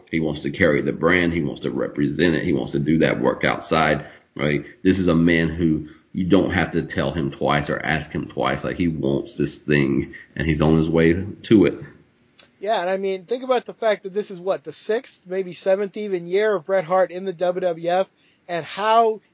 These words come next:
Speaker 2: he has built brick by brick. We've talked about it before, just built up this ability from, uh,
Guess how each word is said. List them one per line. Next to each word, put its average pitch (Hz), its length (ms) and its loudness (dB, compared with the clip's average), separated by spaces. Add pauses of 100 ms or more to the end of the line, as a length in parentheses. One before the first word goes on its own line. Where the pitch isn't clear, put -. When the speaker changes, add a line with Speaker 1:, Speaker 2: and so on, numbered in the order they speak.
Speaker 2:
he 220 100 -2
has 180 180 0
built 185 480 2
brick 202 300 -4
by 196 160 2
brick. 190 340 -2
We've 233 160 -10
talked 202 220 0
about 202 180 2
it 170 60 -12
before, 214 460 0
just 147 300 -10
built 220 300 2
up 202 260 4
this 190 180 -2
ability 175 640 -2 (260)
from, 180 520 0 (380)
uh, 185 60 -16